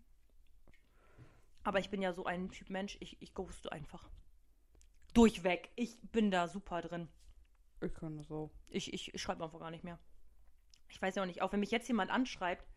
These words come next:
Speaker 1: also so Kerle, ähm, weißt du, wenn da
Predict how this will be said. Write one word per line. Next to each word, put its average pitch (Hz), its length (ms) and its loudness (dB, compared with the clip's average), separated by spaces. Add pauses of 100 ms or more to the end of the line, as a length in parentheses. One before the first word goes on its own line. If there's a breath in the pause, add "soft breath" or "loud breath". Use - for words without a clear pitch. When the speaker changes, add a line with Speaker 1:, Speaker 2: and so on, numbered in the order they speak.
(1800 soft breath)
Speaker 1:
also 185 240 8
so 170 140 0
Kerle, 226 600 6 (1300)
ähm, 160 420 -6 (2000)
weißt - 200 2
du, 156 60 -4
wenn 208 100 0
da 220 120 2